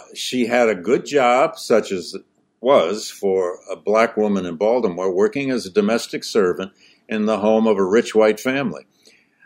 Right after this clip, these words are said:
I say a good job, a secure job. She wasn't gonna make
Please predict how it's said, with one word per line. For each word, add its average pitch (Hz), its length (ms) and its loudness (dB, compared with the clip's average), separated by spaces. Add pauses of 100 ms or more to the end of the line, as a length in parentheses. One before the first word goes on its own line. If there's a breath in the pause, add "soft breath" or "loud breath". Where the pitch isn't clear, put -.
(120)
I 131 140 2
say 127 240 4
a 98 60 4
good 98 240 2
job, 110 380 4
a 92 60 0
secure - 680 -2
job. 71 480 -8
She - 280 -10
wasn't 104 380 2
gonna 98 220 0
make 95 420 -4